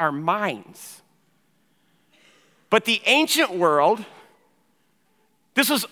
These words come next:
always on their mind. Because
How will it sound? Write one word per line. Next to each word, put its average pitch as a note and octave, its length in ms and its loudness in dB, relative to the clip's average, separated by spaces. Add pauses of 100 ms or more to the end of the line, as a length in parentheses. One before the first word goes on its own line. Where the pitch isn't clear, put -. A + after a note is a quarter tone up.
always C4 540 4
on D3 140 -4
their C3 140 -4
mind. A#2 320 -8 (2000)
Because C#4 280 4